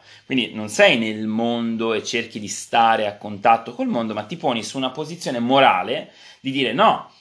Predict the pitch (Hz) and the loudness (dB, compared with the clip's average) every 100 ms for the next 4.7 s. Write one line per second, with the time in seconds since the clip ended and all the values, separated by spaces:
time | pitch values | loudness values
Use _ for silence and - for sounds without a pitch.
0 | _ - 110 127 156 196 139 131 156 - | _ -10 -2 0 2 2 2 2 0 0
1 | 151 113 110 127 123 180 135 139 160 127 | 2 0 2 0 0 -2 2 2 0 -2
2 | 107 104 120 113 127 127 117 - 123 120 | -4 -2 -4 -2 -4 -6 -4 0 0 0
3 | 120 156 220 175 180 104 - - - 127 | 0 4 6 6 2 0 -10 -20 -8 -4
4 | 165 185 - 156 127 - - | 0 0 0 0 -2 -2 -12